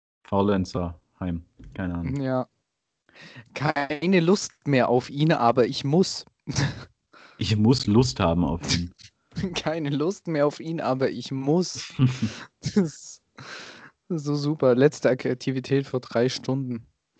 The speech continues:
Speaker 2: Ah, genau.
Speaker 1: <laughs>
Speaker 2: Genau. Ach, das, das, das ist eigentlich echt gut. „Ich habe nur zwei gute Kale-, Kollegen, mit denen ich was unternehme. Das Problem ist, dass der eine eine Freundin hat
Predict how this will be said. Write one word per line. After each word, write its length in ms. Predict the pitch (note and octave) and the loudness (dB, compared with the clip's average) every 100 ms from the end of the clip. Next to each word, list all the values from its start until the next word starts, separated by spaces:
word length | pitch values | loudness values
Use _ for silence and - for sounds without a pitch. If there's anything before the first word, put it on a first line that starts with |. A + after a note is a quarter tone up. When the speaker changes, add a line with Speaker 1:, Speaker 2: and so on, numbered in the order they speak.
| - - | -20 -6
Speaker 2:
Ah, 140 | - D3+ | 2 6
genau. 340 | E3 C#3+ C3 - _ _ _ _ _ _ _ _ - - - - | 8 6 6 0 _ _ _ _ _ _ _ _ -20 -20 -20 -14
Speaker 1:
<laughs> 200 | - - | -14 -12
Speaker 2:
Genau. 400 | C#3 D3 D3+ D3 - | -2 4 6 4 0
Ach, 160 | - - | -8 -10
das, 300 | - A#2+ - - | -10 -12 -14 -12
das, 280 | C3 - - | -12 -12 -10
das 160 | B2+ | -6
ist 40 | B2 | -6
eigentlich 220 | A#2+ B2 | -6 -8
echt 140 | - | -8
gut. 280 | - D3+ - - _ _ _ _ - - _ _ | -4 -4 -4 -14 _ _ _ _ -20 -20 _ _
„Ich 180 | D3 D#3+ | 6 6
habe 140 | E3+ | 8
nur 140 | F3 F3 | 6 4
zwei 220 | D3+ F#3 | 6 4
gute 280 | E3+ G3+ F3+ | 4 -2 0
Kale-, 280 | F3 E3 D#3+ | 0 0 -2
Kollegen, 400 | - F3+ E3+ A#2+ | -4 -2 -2 -2
mit 160 | A2+ | 0
denen 160 | B2+ C3+ | 0 0
ich 180 | D#3 - | -2 -4
was 140 | D3+ | -2
unternehme. 480 | E3 E3 F3+ D#3 A#2 | -2 0 2 4 4
Das 180 | B2 - | 2 2
Problem 400 | C#3+ C#3+ F3 F#3+ | 0 6 6 6
ist, 320 | F#3 - - _ _ | 0 -6 -18 _ _
dass 220 | C3+ C3+ | -4 0
der 160 | C#3 A#2 | 2 4
eine 300 | C3 D3+ C3+ | 2 2 -2
eine 200 | C3 A#2+ | -2 -4
Freundin 480 | - A#2+ C3 C#3+ C3+ | -2 -2 0 -2 -2
hat 340 | F3 - - | -2 -4 -18